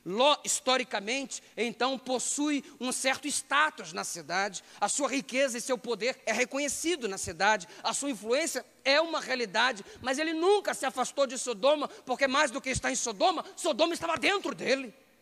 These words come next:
E agora ele recebe a visita dos dois anjos e entende que se tratam de seres divinos. Os recepciona com a maior reverência,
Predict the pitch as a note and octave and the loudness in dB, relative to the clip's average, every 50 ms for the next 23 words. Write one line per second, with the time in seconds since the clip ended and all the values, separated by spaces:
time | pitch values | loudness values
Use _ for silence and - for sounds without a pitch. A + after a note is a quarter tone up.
0 | _ _ _ _ _ _ _ _ _ _ - G#3+ B3 A#3+ C#4+ D#4 D#4+ D4+ C4+ C4 | _ _ _ _ _ _ _ _ _ _ 4 4 6 6 6 6 6 4 2 0
1 | D4+ C#4+ - - D#4+ D#4 D4 D4 C4 C#4 A#3 D4+ - D4 B3+ C4 C4 A3 C#4+ C#4 | -2 -2 0 0 0 2 2 0 -2 -6 -8 -10 -10 -10 -10 -8 -4 -2 -2 -2
2 | B3 F#3 C4+ D#4+ D#4+ D#4 B3 A#3 G3+ A3 C#4 C4 - - D4 D#4 D4 B3+ C4+ - | 0 0 0 0 0 -2 -4 -8 -6 -6 -6 -4 -2 -2 -2 -2 -2 -4 -8 -10
3 | - C#4 - - D4 D4 - C#4 B3+ B3+ A#3 - C#4 D4 C#4+ B3 F#3+ G#3+ C4+ G#3 | -10 -6 -2 0 0 0 -2 -4 -6 -8 -6 -4 -4 -4 -2 -4 -4 -6 -6 -4
4 | F#3 C#4 D#4 E4 D4+ B3 F3 - - - - _ - - - - - B3+ C4+ - | -2 0 0 0 0 -2 -6 -10 -14 -18 -20 _ -20 -20 -20 -10 -6 -6 -4 -2
5 | - C#4 A#3+ - D4 C#4+ - - - C#4+ D4 D4+ C#4+ C#4 C#4 C#4 C4 C4 C#4 C#4+ | -2 -2 -2 -2 -2 -4 -4 -4 0 0 2 2 2 2 0 0 0 2 0 0
6 | - A#3+ C4 A#3 A#3 A#3+ A3 A#3 C#4 D4+ D#4 - - - E3+ | 0 -2 -4 -2 -2 -2 0 0 0 0 -2 -4 -8 -12 -14